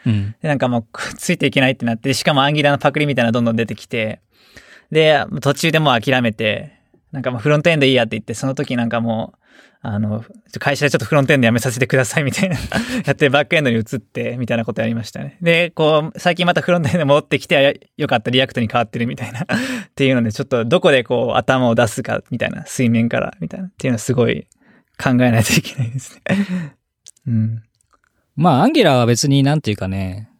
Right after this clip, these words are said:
Speaker 1: その、悪いものではないと思うんですけど、
Speaker 2: うん。
Speaker 1: なんかそこにインベストしていいかどうかっていうのは、Googleの、あの、考え方もあるし、
Speaker 2: うんうんうん。
Speaker 1: そこ、依存がどこまでできるかっていうのは、悩ましいとこはありますよね。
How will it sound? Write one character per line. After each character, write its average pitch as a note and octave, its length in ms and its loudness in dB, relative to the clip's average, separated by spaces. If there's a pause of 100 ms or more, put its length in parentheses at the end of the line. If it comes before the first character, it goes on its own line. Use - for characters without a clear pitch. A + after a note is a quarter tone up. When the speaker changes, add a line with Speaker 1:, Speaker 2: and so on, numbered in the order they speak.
(380)
Speaker 1:
そ G#2+ 240 -6
の、 F#2 360 -6 (840)
悪 C3 320 2
い D#4+ 60 2
も C3+ 120 6
の A#2+ 140 4
で A2 100 2
は G2+ 60 0
な G#2+ 100 2
い G#2+ 80 0
と G#2 80 -4
思 F#2+ 80 -4
う F#2+ 40 -4
ん - 20 -4
で F#2 40 -6
す - 60 -12
け G2 100 -6
ど、 F2+ 300 -8 (260)
Speaker 2:
う C#3 100 -4
ん。 - 20 2
Speaker 1:
な C#3 100 4
ん - 20 2
か A2 80 -2
そ B2+ 120 2
こ G3 120 4
に F#3 200 2
イ F#3 40 6
ン G3 60 6
ベ G3 140 4
ス - 80 -6
ト A#2+ 100 0
し - 80 0
て - 80 -4
い B2+ 100 2
い B2 40 0
か A2 120 0
ど G#2+ 100 0
う G#2 40 -6
か G#2+ 100 -6
っ F2+ 40 -8
て - 160 -12
い - 20 -6
う F#2+ 40 -8
の F#2 120 -8
は、 F#2+ 140 -12 (180)
Google D3 360 6
の、 C#3+ 200 4 (840)
あ A#2 160 2
の、 A2+ 160 4
考 B2+ 100 2
え B2+ 120 4
方 A#2+ 220 0
も G2+ 120 0
あ G2 60 -2
る F#2 80 -8
し、 - 220 -8 (180)
Speaker 2:
う D3 100 -2
ん - 20 2
う B2+ 80 2
ん - 40 2
う - 40 0
ん。 - 20 0
Speaker 1:
そ A#2+ 80 2
こ、 A#2 180 2
依 C3 120 6
存 E3+ 280 6
が D#3+ 120 6
ど F3 120 4
こ D#3+ 60 0
ま G2+ 80 4
で G2 80 2
で G#2 80 0
き - 80 0
る G#3 80 0
か - 120 -12
っ - 40 -12
て - 100 -6
い F2+ 40 -2
う - 20 -4
の F2+ 80 -6
は、 F#2 120 -10 (640)
悩 A2 160 4
ま A2+ 80 6
し A#2 140 0
い F2+ 40 -2
と - 80 -14
こ F2 120 -6
は E2 60 -2
あ - 20 -4
り E2+ 80 -6
ま - 80 -8
す - 100 -10
よ G2 60 -4
ね。 - 120 -4